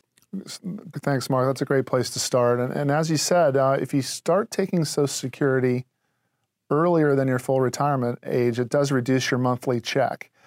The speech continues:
But that's because you're receiving Social Security checks for a longer time. On the other hand, taking Social Security later means receiving fewer checks during your lifetime,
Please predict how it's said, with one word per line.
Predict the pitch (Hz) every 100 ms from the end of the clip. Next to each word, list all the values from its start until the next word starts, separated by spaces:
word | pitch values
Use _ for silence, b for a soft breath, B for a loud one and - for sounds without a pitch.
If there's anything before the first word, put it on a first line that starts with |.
| b b
But | - -
that's | 156 151
because | - 151 - 139
you're | 135 127
receiving | 123 120 - 156 165 180
Social | - 143
Security | - - - 147 135 127
checks | - 123 -
for | -
a | 120
longer | 120 123 120 120
time. | 113 - 190 165 - 170 - _ _ _ _
On | 135
the | 151
other | 202 196
hand, | 165 160 170 -
taking | - 143 151
Social | 135 139 - 127
Security | - 143 127
later | 123 139 180 151 120
means | 127 127 123 135
receiving | 123 139 123 117
fewer | - 175 220 202
checks | 139 - 120 -
during | - 127
your | 123 123
lifetime, | 139 151 - 123 131